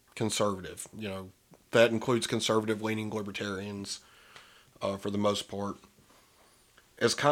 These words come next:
it's a little bit more divided. Uh, so you got forty-six percent that believe ten, which is pretty close to the right number. Uh, it's way less than a hundred, no matter how you shake it. Um, forty percent believe that it was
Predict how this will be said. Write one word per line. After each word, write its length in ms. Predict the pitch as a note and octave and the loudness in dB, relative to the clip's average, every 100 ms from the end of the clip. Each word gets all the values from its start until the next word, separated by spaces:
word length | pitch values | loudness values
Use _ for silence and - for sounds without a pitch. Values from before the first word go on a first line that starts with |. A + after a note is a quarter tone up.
| - | 4
it's 140 | B2+ | 4
a 40 | C#3 | 6
little 140 | D#3+ | 8
bit 140 | D#3 C3 | 8 8
more 160 | C3 | 6
divided. 600 | B2 A2 G#2+ A2 B2 C3+ - - - | 6 6 6 6 4 0 -10 -16 -12
Uh, 400 | A2+ A2 G#2+ A2 | -2 2 4 2
so 200 | A2 - | 0 0
you 140 | A#2+ A2+ | 2 6
got 260 | A#2+ G2+ - | 6 4 2
forty-six 580 | B2 B2 - A#2+ A#2 | 4 4 4 0 0
percent 600 | - B2 - A#2 A2+ G#2+ A2 | -2 -2 4 6 6 4 0
that 140 | A2 | 0
believe 560 | G#2+ A2 A2 G#2+ - - _ _ _ _ _ - | 0 0 0 -2 -8 -18 _ _ _ _ _ -4
ten, 420 | - B2 A#2 A#2 - _ _ _ _ - - _ - - | 6 8 8 4 -4 _ _ _ _ -20 -20 _ -20 -12
which 80 | - | -4
is 80 | A#2+ | 2
pretty 200 | C3 B2 | 4 6
close 220 | B2 A2+ | 6 6
to 60 | A#2 | 4
the 80 | |
right 160 | A2+ A2 | 4 4
number. 300 | G#2 G#2 G#2 - _ - - - - - _ - | 0 -2 -4 -10 _ -20 -20 -20 -20 -20 _ -6
Uh, 320 | G#2 G#2 G2+ G2+ | 2 2 2 -2
it's 160 | A2 | 8
way 140 | C3 C#3 | 12 12
less 240 | B2 - | 12 12
than 100 | A#2 | 8
a 60 | G#2+ | 6
hundred, 400 | A2+ G#2 G2+ G2+ - - | 6 2 -2 -4 -16 -12
no 280 | A#2 A#2 A#2+ | 0 8 10
matter 220 | A2+ G#2+ | 10 10
how 120 | A2 | 8
you 160 | A2+ G#2 | 6 6
shake 320 | - G#2+ G2+ | 4 2 2
it. 160 | G#2 F#2+ - - - - - - - _ - | -4 -6 -12 -20 -20 -20 -20 -20 -20 _ 2
Um, 420 | A2 G#2+ G#2 G#2 - _ _ _ _ _ _ _ _ - - | 6 6 4 -2 -10 _ _ _ _ _ _ _ _ -20 0
forty 240 | E3 F#3+ | 8 10
percent 320 | D#3+ D3+ D#3 | 8 6 6
believe 280 | C#3+ C#3+ C#3 | 8 8 8
that 100 | B2+ | 6
it 80 | A#2+ | 4
was 340 | A#2+ A2 - | 4 2 0